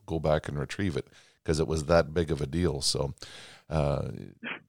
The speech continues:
goose releases in Alberta, trapping and releasing birds and expanding their territory and having them do that on their, their own has increased, uh, the population by over six hundred percent.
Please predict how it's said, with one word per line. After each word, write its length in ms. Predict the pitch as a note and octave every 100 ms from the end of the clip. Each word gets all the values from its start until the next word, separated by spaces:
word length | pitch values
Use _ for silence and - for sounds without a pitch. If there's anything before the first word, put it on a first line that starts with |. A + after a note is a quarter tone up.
| _
goose 260 | - A#2+ -
releases 480 | A2 G#2+ A2 A2 G2+
in 240 | G2+ F#2+ -
Alberta, 560 | F#2+ E2 G2 G2+ G2 F2+
trapping 380 | G2 G2 - F#2
and 160 | E2+
releasing 380 | E2+ F#2 - F2
birds 300 | D#2 F2+ F2
and 100 | C2+
expanding 440 | C#2+ - F#2 F#2 F2+
their 140 | F2
territory 680 | - F2+ F2 F#2 F2 E2+ D2
and 80 | D2
having 300 | E2+ E2 E2
them 100 | D#2+
do 120 | E2+
that 180 | E2 D#2+
on 120 | D#2
their, 220 | C#2+ D2+ - - _
their 180 | E2 D#2+
own 360 | F2+ G2 E2+ - - _ _ _
has 180 | F2 E2+
increased, 640 | G#2 G#2 A2 G2+ - - F#2+
uh, 260 | E2+ E2
the 120 | D#2+
population 680 | - F2+ F2 C2+ E2 - E2+
by 140 | C#2+
over 240 | D2 C#2+ C2+
six 300 | - - -
hundred 260 | - G2
percent. 600 | - - - F2 D#2 -